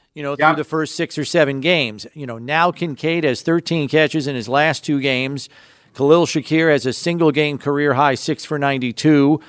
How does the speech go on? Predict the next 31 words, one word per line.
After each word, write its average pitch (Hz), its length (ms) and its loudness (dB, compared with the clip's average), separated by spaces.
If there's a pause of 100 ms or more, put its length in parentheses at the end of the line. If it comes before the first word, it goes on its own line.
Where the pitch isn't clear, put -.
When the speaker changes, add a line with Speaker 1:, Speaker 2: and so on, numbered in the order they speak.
(240)
Speaker 1:
Even 165 260 0
Gabe 170 260 2
Davis 147 420 4
has 135 180 0
a 135 60 2
regular 143 440 0
season 131 400 -2
single 135 340 0
game 135 240 -2
career 135 360 0
high 143 200 0
nine 147 320 -2
catches 180 420 2
last 127 360 0
week. 131 340 -2 (300)
How 170 180 2
much 185 240 0
does 165 220 -2
that 170 180 2
muddy 170 320 2
the 147 120 -2
waters 143 520 2
for 151 320 0
the 147 120 -2
Bengals 151 380 0
defense? - 640 -4 (1080)
Speaker 2:
I 131 80 0
mean, 135 180 0
theoretically 135 720 0
it - 140 -8
does. 117 460 0